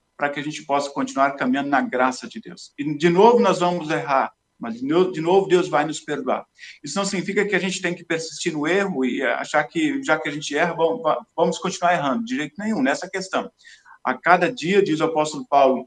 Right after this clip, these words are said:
"esquecendo-me das coisas que para trás ficam, eu prossigo para o alvo, para prêmio maior que eu tenho." Ou seja,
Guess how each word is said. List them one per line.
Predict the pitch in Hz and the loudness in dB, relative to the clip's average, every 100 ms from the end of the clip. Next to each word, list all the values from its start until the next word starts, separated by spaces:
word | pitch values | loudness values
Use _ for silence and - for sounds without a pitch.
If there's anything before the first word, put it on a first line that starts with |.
| _ _ _ _ _ | _ _ _ _ _
"esquecendo-me | 156 156 175 165 - 190 214 202 160 151 | -4 0 0 0 -2 0 2 2 0 -2
das | 143 147 - - | 0 -2 -2 0
coisas | 165 165 139 131 | 4 4 2 -2
que | - 143 | -4 -4
para | 131 117 113 | -2 -2 -2
trás | - 117 120 123 | -2 -2 -2 -4
ficam, | - 196 202 196 196 170 | -4 -4 -4 -8 -6 -4
eu | 170 | -4
prossigo | 160 151 - 165 156 151 | -6 -8 -6 -8 -8 -4
para | 139 143 | -2 0
o | 131 | 2
alvo, | 123 147 143 135 123 | 4 4 2 -2 -2
para | 123 123 127 - _ _ _ | 0 0 -4 -10 _ _ _
prêmio | 151 165 143 127 - | 2 2 2 -2 -2
maior | 135 127 127 131 131 | 0 2 4 4 2
que | 135 | -6
eu | 127 | -8
tenho." | 120 117 | -8 -6
Ou | 131 | -6
seja, | - 170 131 127 | 0 0 0 -6